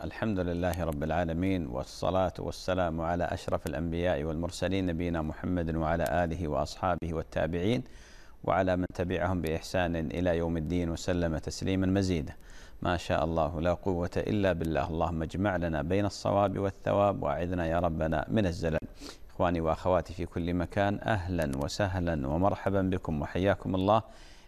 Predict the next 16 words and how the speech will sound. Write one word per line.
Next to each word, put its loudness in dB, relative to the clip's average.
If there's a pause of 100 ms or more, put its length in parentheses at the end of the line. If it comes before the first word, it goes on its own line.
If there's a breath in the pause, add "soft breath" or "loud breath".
(160)
إلى 2
هذا 2
اللقاء 2
المتجدد -2
من 2
برنامجكم 2
الذي 2
نجيب 2
فيه 0
على 2
أسئلتكم -2
واستفساراتكم 2
على 2
هواتف 2
وعناوين 2
البرنامج. 0